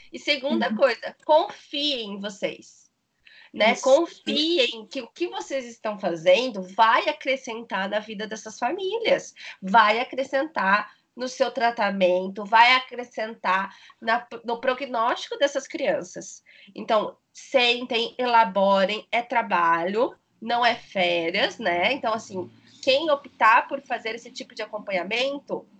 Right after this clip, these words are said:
Speaker 1: não vai ficar o dia inteiro na frente da televisão, não vai ter tempo pra fazer um monte de coisa que teria que fazer, porque dá um trabalho do cão. Mas é possível e realmente é efetivo,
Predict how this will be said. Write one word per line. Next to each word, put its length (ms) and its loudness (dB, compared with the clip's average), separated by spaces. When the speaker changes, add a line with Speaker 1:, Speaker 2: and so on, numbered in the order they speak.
Speaker 1:
não 180 -2
vai 200 2
ficar 280 -2
o 60 -6
dia 180 -14
inteiro 520 -4
na 100 2
frente 240 -8
da 80 -16
televisão, 800 0
não 180 -4
vai 240 0
ter 220 -6
tempo 400 -2
pra 160 2
fazer 300 -2
um 40 -2
monte 360 -6
de 100 -8
coisa 240 -4
que 60 -20
teria 180 -4
que 80 -12
fazer, 240 -2
porque 160 0
dá 160 0
um 60 -6
trabalho 460 0
do 120 -6
cão. 560 2
Mas 680 4
é 220 2
possível 1040 -6
e 120 -8
realmente 1000 2
é 80 -4
efetivo, 840 -12